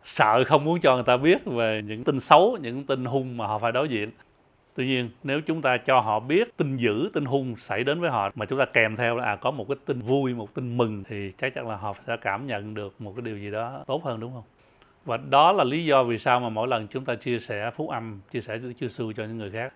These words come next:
chúng ta phải luôn luôn cho họ biết về những tin hung, tin dữ, tin xấu họ đang đối diện. Lý do là bởi vì giống như anh, anh chia sẻ đó, con người ta luôn nghĩ rằng họ tốt, cho nên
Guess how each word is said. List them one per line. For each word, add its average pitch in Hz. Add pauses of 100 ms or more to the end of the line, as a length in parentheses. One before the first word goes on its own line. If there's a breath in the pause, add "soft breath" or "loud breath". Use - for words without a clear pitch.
(100)
chúng 127
ta 120
phải 123
luôn 123
luôn 117
cho 113
họ 101
biết 151
về 104
những 113
tin 120
hung, 131
tin 117
dữ, 110
tin 117
xấu 175
họ 107
đang 110
đối 120
diện. 104 (520 loud breath)
Lý 139
do 131
là 113
bởi 107
vì 117
giống 123
như 127
anh, 117
anh 113
chia 117
sẻ 107
đó, 147 (160)
con 120
người 107
ta 110
luôn 113
nghĩ 104
rằng 123
họ 101
tốt, 160 (460)
cho 117
nên 107